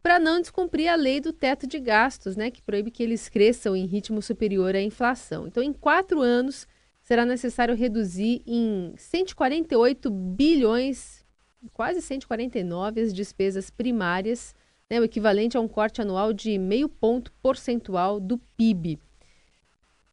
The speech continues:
É, dá pra fazer sem reajuste ou pelo menos uma, uma reforma da Previdência, corte na carne?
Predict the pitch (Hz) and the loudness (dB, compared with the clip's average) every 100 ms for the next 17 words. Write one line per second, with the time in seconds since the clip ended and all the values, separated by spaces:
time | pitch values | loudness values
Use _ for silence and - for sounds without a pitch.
0 | - 202 208 202 190 180 170 160 160 175 | -2 2 4 6 6 6 4 0 -2 4
1 | 262 339 359 - 233 190 208 302 403 370 | 4 4 2 2 2 2 2 2 2 2
2 | 254 196 170 170 - 262 285 254 202 180 | 4 6 4 2 0 0 2 2 0 -4
3 | 170 220 214 196 226 - - 220 190 202 | -2 2 4 4 2 0 -4 0 4 6
4 | 196 185 202 202 208 185 - - - - | 4 2 0 0 0 -2 -4 -14 -18 -12
5 | 185 196 175 151 - - 175 190 190 208 | -6 -2 -2 -2 -8 -10 -6 -4 0 0
6 | 196 185 - 185 165 160 233 285 269 233 | 0 -2 -4 -4 -4 0 2 2 2 0
7 | - 180 - 226 226 214 180 - 202 240 | -2 -4 0 2 2 -2 -6 -4 -2 2
8 | 269 233 202 180 165 | 4 4 2 -2 -4